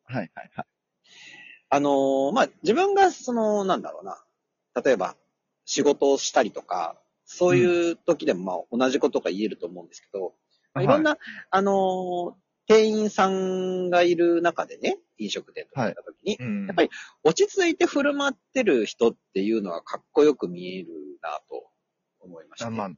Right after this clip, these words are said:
Speaker 1: 確かにね。あの、汗汗しとる人よりね、
Speaker 2: そう
Speaker 1: 全然落ち着いてる人の方が。
Speaker 2: そうそうそうそうそう。だから、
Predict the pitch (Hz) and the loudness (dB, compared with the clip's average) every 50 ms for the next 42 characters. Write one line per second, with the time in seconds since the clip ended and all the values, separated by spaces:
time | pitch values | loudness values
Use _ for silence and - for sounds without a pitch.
0 | _ - 127 117 - - - - _ - 135 147 185 233 - _ _ - 117 110 | _ -18 -18 -16 -14 -14 -14 -14 _ -10 -8 -8 -8 -10 -14 _ _ -18 -16 -14
1 | 101 - - - 127 - 131 110 104 - 104 95 - - 110 92 92 - - - | -14 -10 -8 -8 -6 -4 -4 -6 -4 -6 -10 -10 -8 -6 -6 -8 -8 -10 -12 -10
2 | 87 78 80 82 98 120 131 120 175 190 170 147 117 110 113 156 147 139 - 175 | -10 -10 -10 -10 -10 -6 -2 2 4 4 4 4 2 -2 -2 -2 -2 -2 -2 -2
3 | 160 143 135 127 120 - - 131 123 113 - - - 131 123 110 98 - - - | -2 0 0 0 0 -2 -2 -2 -2 -2 -4 -6 -4 -4 -2 -2 -4 -4 -2 -2
4 | 120 110 101 - - 131 117 92 - - - - - - - - 208 196 180 170 | 0 0 -2 -2 0 0 2 2 0 -2 -8 -18 -18 -6 2 4 8 8 10 10
5 | 170 160 | 8 6